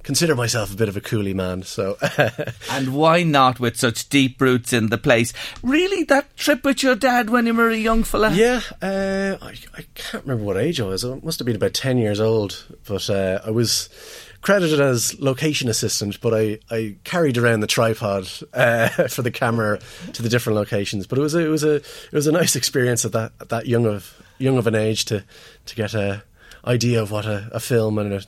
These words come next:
Speaker 1: documentary was gonna be like.
Speaker 2: And it, did that wet your whistle? Did you, did you start from that point, or did you leave it a bit? Or how did it develop
Speaker 1: Um,
Speaker 2: with you?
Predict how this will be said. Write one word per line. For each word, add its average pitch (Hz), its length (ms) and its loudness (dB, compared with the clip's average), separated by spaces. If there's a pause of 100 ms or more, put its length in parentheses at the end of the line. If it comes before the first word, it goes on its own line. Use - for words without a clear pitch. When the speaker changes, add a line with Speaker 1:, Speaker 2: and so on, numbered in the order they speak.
Speaker 1:
documentary 104 680 -2 (160)
was 110 220 -10
gonna 107 180 -6
be 104 120 -6
like. 104 320 -6
Speaker 2:
And 190 160 4
it, 190 260 -4
did 175 240 -2
that 262 240 2
wet 240 320 0
your 214 140 2
whistle? 190 460 2
Did 123 220 -2
you, 165 140 0
did 160 300 0
you 165 100 2
start 226 460 2
from 240 180 2
that 214 240 -2
point, 196 300 2
or 170 80 2
did 147 200 -2
you 151 60 -2
leave 151 300 2
it 135 80 4
a 131 80 6
bit? 127 180 2
Or 135 80 4
how 202 340 2
did 175 220 0
it 170 140 0
develop 135 460 4
Speaker 1:
Um, - 40 -6
Speaker 2:
with 85 260 -4
you? - 100 -10